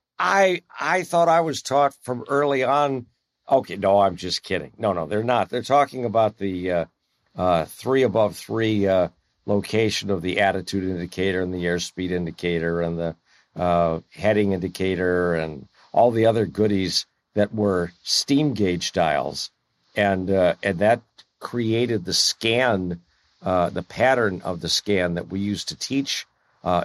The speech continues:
instruments, well, all, all pilots, actually. And that has changed significantly since we have gone to all glass cockpits. Um,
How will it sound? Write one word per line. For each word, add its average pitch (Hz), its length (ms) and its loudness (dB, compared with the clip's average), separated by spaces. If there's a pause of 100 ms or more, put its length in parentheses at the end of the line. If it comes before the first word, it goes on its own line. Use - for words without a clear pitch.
instruments, 92 640 -4
well, 104 240 -2
all, 101 320 0
all 127 160 4
pilots, 85 480 -2
actually. 78 460 -4 (360)
And 113 140 0
that 135 160 4
has 143 160 -2
changed 147 640 0
significantly 107 1000 -2 (280)
since 113 300 -4
we 113 180 0
have 113 160 -2
gone 113 240 0
to 101 80 0
all 110 220 4
glass 107 340 2
cockpits. 123 760 -4
Um, 92 400 -2